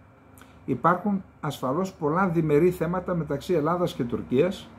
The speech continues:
τα οποία προσπαθούμε κατ' επανάληψη να προωθήσουμε επικοδομητικά. Κουμποθείτε,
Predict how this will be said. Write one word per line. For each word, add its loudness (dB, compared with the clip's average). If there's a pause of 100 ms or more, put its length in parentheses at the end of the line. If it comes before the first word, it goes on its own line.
(420)
τα 4
οποία 4
προσπαθούμε -2
κατ' -4
επανάληψη 0
να 0
προωθήσουμε 0
επικοδομητικά. 0
Κουμποθείτε, 2